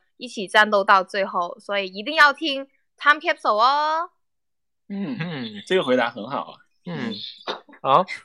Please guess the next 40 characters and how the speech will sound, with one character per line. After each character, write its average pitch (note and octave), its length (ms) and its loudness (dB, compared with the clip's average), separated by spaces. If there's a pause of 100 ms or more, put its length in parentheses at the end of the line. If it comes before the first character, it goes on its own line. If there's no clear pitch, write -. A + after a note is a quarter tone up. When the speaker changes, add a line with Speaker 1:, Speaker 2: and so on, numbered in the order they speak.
Speaker 3:
对， C#3+ 200 0
我， C3+ 120 -10
其 G#3 140 -4
实 C4 120 2
我 A#3+ 140 -2
有 G3+ 120 -4
一 B2 100 -14
个 C3+ 180 -10
问 C#3 180 -14
题 B2 200 -18
想 G#2+ 260 -10
问 A#2 140 -10
啊， A2 180 -10
我 A2 180 -16
就 C#3+ 120 -12
是 E3 60 -6 (100)
我， B2 200 -16
我， B2+ 160 -10
我， - 220 -18
我 D3 100 -6
会 G#3 140 0
发 A#3 180 0
现 G#3 220 -6
就 E3 100 -14
是 D#3 140 -12
超 F#3 200 -4
级 E3+ 140 -14
展 G#2 300 -8
你 G2 60 -20
们 G2 180 -20
的 C3 240 -6 (280)
每 A#2+ 200 -8
首 F3+ 180 -4
歌 D3+ 280 -4
曲 - 240 -14
里 B2 160 -12
面 G#2 320 -12
都 F3 180 -2
会 E3 300 -6
有 A2 280 -2